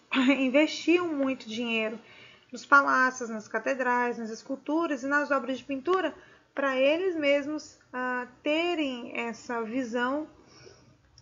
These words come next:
ah, de que eles eram poderosos, de que eles podiam ter aquilo pra eles. Então, quem ostentasse mais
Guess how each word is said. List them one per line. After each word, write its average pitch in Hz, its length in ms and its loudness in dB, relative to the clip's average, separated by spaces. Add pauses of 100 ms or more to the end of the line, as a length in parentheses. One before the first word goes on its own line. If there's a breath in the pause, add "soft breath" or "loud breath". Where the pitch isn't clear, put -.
ah, 254 240 -2
de 220 160 -8
que - 120 -2
eles 277 240 2
eram 254 180 4
poderosos, 262 840 2
de 208 140 -10
que - 140 -6
eles 214 280 -6 (240)
podiam 277 600 2
ter 247 260 2
aquilo 233 260 -4
pra 262 240 -2
eles. 254 500 2 (500 soft breath)
Então, 262 500 2
quem 277 220 0
ostentasse 269 680 -2
mais 269 720 -2